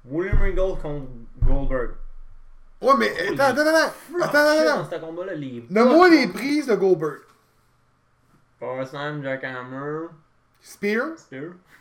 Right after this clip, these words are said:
Speaker 2: Il fait un pull-up slam aussi, quand il levait
Speaker 1: Ouais.
Speaker 2: ses bras. Là, t'en as quatre. Donne-moi dix moves de Cena.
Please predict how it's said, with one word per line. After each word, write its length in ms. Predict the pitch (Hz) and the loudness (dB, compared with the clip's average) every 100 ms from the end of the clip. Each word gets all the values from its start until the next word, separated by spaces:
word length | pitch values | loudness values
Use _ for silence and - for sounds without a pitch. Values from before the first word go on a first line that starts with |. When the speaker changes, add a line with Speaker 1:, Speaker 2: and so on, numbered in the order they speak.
| _ _ - _ _ _ _ - | _ _ -20 _ _ _ _ -20
Speaker 2:
Il 100 | 156 | -8
fait 140 | 214 | 0
un 100 | 208 | 0
pull-up 360 | 202 202 202 190 | 4 4 4 0
slam 320 | - 190 196 | -6 -8 -6
aussi, 320 | 160 208 269 - _ _ | -10 -12 -16 -18 _ _
quand 80 | 147 147 | -20 -14
il 80 | 170 | -2
levait 200 | 165 175 | 0 0
Speaker 1:
Ouais. 0 | |
Speaker 2:
ses 160 | 151 156 | -2 -4
bras. 280 | 156 170 214 _ _ _ 160 | -4 -6 -8 _ _ _ -8
Là, 100 | 202 | -4
t'en 140 | 220 202 | -2 -2
as 100 | 175 | -4
quatre. 340 | 151 185 143 - _ _ | -4 -4 -6 -12 _ _
Donne-moi 360 | 156 165 220 277 | -8 -6 -4 -6
dix 340 | 160 233 294 | -8 -8 -8
moves 220 | 247 269 208 | -6 -6 -4
de 100 | 180 | -4
Cena. 340 | - 170 160 | -4 -10 -12